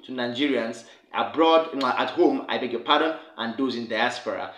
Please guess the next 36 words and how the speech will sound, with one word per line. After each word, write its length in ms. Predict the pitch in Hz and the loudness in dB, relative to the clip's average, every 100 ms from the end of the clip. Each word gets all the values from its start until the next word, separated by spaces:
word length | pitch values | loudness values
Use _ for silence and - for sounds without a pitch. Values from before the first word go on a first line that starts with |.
| - | -14
because 240 | 120 139 135 | -4 0 0
it 120 | 127 | -2
is 100 | 120 | -6
by 160 | 120 123 | -2 2
liking 380 | 156 185 208 | 4 4 2
and 100 | 180 | -2
sharing 320 | - 147 139 135 | -2 0 0 0
this 180 | 117 | -6
video 400 | 113 104 95 101 101 - - | -10 -14 -10 -10 -10 -14 -8
that 180 | - | -8
YouTube 460 | 120 151 151 117 113 - _ - | -2 -2 0 -4 -8 -14 _ -2
gets 240 | 131 131 | -2 -2
to 140 | - 110 | -6 -6
recommend 540 | 104 - 110 117 120 | -6 -6 -4 -4 -4
it 160 | 110 110 | -6 -10
to 60 | |
people 420 | 104 120 117 110 110 - | -10 -10 -8 -8 -10 -10
all 160 | 107 117 | -6 -4
over 200 | 110 110 | -4 -6
the 100 | 101 | -6
world, 320 | 98 104 - | -4 -4 -4
'cause 240 | 110 104 - | -6 -6 -2
that 340 | 127 127 - | 0 0 -2
is 180 | 113 107 | -10 -8
one 260 | 104 120 | -6 -4
of 280 | - 104 104 110 | -4 -6 -6 -10
the, 160 | 98 | -8
um, 240 | 95 92 - - - - - | -6 -6 -10 -18 -20 -18 -10
uh, 260 | 98 92 | -6 -6
theories, 440 | - 139 127 110 101 | -4 -2 0 -2 -4
or 60 | |
that 180 | 110 120 | -4 -4
is 100 | 104 | -4
one 160 | 113 117 | -4 -4
of 180 | 110 | -4
the, 220 | 98 95 | -8 -16